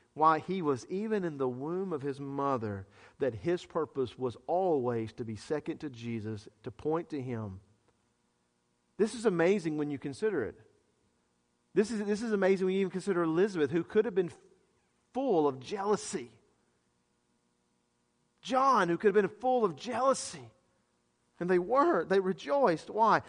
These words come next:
Because they knew they were second in comparison to Christ. And so John leaps for joy and Elizabeth sings. Dear friends, I ask you this morning, are you second to Christ this morning?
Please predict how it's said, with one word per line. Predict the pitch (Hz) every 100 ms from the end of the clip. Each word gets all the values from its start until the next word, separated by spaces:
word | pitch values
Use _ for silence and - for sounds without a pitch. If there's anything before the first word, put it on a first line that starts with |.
| - -
Because | 165 151
they | 139
knew | 139 156 147
they | 131
were | 113
second | 107 - 165 - 120
in | 120
comparison | 123 113 135 131 120 110
to |
Christ. | - - 135 131 127 127 - - _ _ _ _ _ _ _ _ _ -
And |
so | 156
John | 139 117 175 170 156 139 143
leaps | 143 175 202 -
for | 165
joy | 135 127 147 160 143 127 139
and | 139 143 135
Elizabeth | 147 143 165 147 131 120
sings. | - - 147 127 107 104 - - - -
Dear | 175
friends, | 165 180 190 190
I | 165 156
ask | 185 -
you | 170
this | 147 -
morning, | 180 180 165 147
are | 147
you | 139
second | - 196 190 208
to | -
Christ | - 180 190 180 175
this | -
morning? | 185 190 196 190